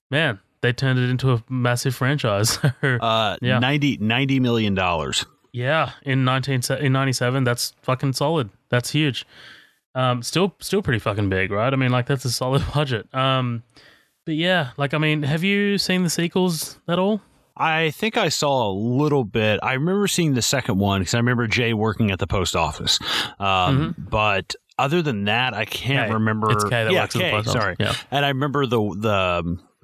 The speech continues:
Speaker 2: the woman that comes in and she crashes and she's, like, this real
Speaker 1: Yeah.
Speaker 2: sexy. I was like, "Is that Lady Deathstrike from X two?" That's, like, the first thing I thought of.
Speaker 1: <laughs>
Speaker 2: Um, by the way, ninety million dollar budget, five hundred eighty-nine million dollars, uh,
Speaker 1: Holy
Speaker 2: box
Speaker 1: shit.
Speaker 2: office. So, yeah,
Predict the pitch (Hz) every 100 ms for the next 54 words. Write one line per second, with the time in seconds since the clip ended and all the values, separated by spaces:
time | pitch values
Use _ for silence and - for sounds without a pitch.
0 | _ _ - 107 110 139 151 143 127 147
1 | 135 127 135 135 135 120 101 92 110 92
2 | 120 120 120 - 117 117 104 92 113 95
3 | 92 - - 117 98 - 123 104 - 117
4 | 107 104 98 120 113 107 139 220 175 226
5 | 151 98 113 - 160 135 - 107 131 -
6 | 135 143 143 131 139 123 - 127 139 107
7 | 92 107 104 95 127 - - 143 120 107
8 | 95 92 156 156 135 110 127 143 147 143
9 | 139 127 120 110 120 123 139 - 120 131
10 | 120 123 117 101 110 113 107 98 101 101
11 | 98 92 90 95 85 - 87 85 82 127
12 | 127 123 87 - 92 104 92 82 - 98
13 | 78 92 98